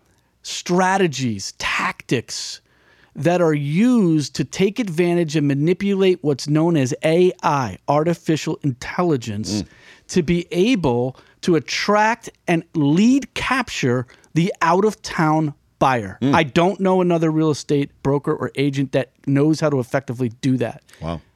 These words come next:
Speaker 1: Than us.
Speaker 2: Well, we won't get into that secret sauce 'cause we'll be here for
Speaker 1: No,
Speaker 2: probably
Speaker 1: we will
Speaker 2: an
Speaker 1: not.
Speaker 2: hour.
Speaker 1: <laughs>
Speaker 2: Uh, but, uh, John, uh, helped my wife and I as we literally did just that, transition our lives from Columbus, Ohio to Buffalo, New York.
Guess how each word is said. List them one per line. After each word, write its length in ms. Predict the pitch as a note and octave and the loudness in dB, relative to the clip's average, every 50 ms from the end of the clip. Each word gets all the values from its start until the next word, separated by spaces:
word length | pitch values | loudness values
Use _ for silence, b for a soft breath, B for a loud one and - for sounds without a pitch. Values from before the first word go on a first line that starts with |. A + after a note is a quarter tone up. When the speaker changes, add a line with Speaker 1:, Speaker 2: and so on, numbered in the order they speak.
| _ _ - | _ _ -4
Speaker 1:
Than 180 | C3+ C3+ C3 A#2+ | -2 0 0 0
us. 320 | A2 G#2+ - - - - - - | -2 -4 -8 -12 -16 -14 -8 -4
Speaker 2:
Well, 100 | G2 G2+ | -2 2
we 100 | A2 A#2+ | 2 4
won't 220 | A#2+ B2 B2+ G#2+ - | 4 4 2 2 2
get 120 | A2+ G2+ | 0 0
into 200 | G2+ F#2+ F2+ E2+ | 0 0 0 0
that 200 | D#2 E2 E2 D#2 | 0 -2 -2 -4
secret 300 | - - D#2 C#2+ D2 C#2+ | -6 -8 -8 -8 -10 -8
sauce 300 | - - D#2 C2+ B1+ - | -6 -6 -6 -6 -6 -10
'cause 160 | - - C#2+ C#2+ | -12 -12 -12 -10
we'll 80 | D2 C#2 | -8 -8
be 140 | D2 D2+ | -8 -8
here 100 | C#2+ D2 G2+ | -6 -4 0
for 80 | D3 | 2
Speaker 1:
No, 260 | D#3+ D#3+ D#3+ D#3+ D#3+ E3 E3+ E3+ E3 | 2 4 4 4 4 4 4 4 4
Speaker 2:
probably 80 | D#3 E3 | 4 4
Speaker 1:
we 80 | E3+ | 4
will 140 | D#3+ D#3 D#3+ | 4 4 2
Speaker 2:
an 60 | D#3 D3+ | 2 2
Speaker 1:
not. 140 | C#3 A2 D2+ | 2 0 -2
Speaker 2:
hour. 160 | C#2 C2 - - | -6 -10 -14 -18
Speaker 1:
<laughs> 440 | - - - D#3 - - - A3+ | -16 -6 -4 -4 -2 0 0 0
Speaker 2:
Uh, 340 | - G2 F#2+ F2+ F2 E2+ - | 2 4 4 4 4 2 0
but, 280 | E2 F2 G#2+ G#2 - - | 2 2 2 2 2 2
uh, 160 | G#2+ G2+ G2 | 2 2 2
John, 360 | G#2 F#2 A2 C#3 D3 D#3+ E3 D#3 | 2 2 2 4 4 4 2 2
uh, 420 | - - G#2+ A2 F#2+ G#2 G#2 G2+ | 0 -2 -2 0 2 2 2 2
helped 260 | F#2+ A2 B2+ A#2+ A2+ A2 | 2 2 0 0 0 2
my 120 | A#2 A2 | 2 4
wife 260 | A2 G#2 G#2+ G#2+ G2+ - | 4 4 4 4 2 2
and 100 | G#2 G2 | 2 2
I 140 | F#2+ G#2+ A#2+ | 2 0 0
as 240 | - F#2 F2 E2+ F2 | 0 -2 -2 0 0
we 240 | F#2+ G#2 G#2+ G2+ - | 0 0 0 0 -2
literally 680 | - D#2+ E2 F2+ G#2+ A#2 - - A2 G2 F#2 F#2+ F#2 F2+ | -2 -2 0 0 0 0 0 0 0 2 2 2 2 2
did 320 | D#2 F2+ G#2 G#2+ F2 D2+ | 0 0 0 0 0 -2
just 260 | C#2+ E2+ E2 D#2 - | -2 -4 -4 -4 -2
that, 220 | - F2+ E2 D#2 - | -2 -2 -2 -2 -2
transition 560 | - - E2 E2 D#2+ D#2 F2 E2 - F2 E2 | -4 -4 -4 -4 -4 -4 -6 -8 -6 -6 -6
our 180 | A#1+ C2+ D2+ D2 | -6 -6 -6 -4
lives 420 | D2 D2+ D#2+ E2 D2+ C#2 C2 - | -4 -4 -4 -4 -4 -6 -8 -10
from 240 | - - F2+ E2+ F2 | -8 -4 -4 -2 -2
Columbus, 360 | - - E2 D#2+ D2+ C2+ - | -2 -4 -4 -4 -4 -4 -6
Ohio 220 | D2 C#2+ D2 D2 C#2+ | -6 -6 -4 -4 -4
to 60 | C#2 | -6
Buffalo, 260 | C2+ C#2+ - - D2 | -8 -8 -8 -8 -6
New 60 | C#2+ | -2
York. 260 | D2 F2+ A2 - - | 0 0 0 0 -2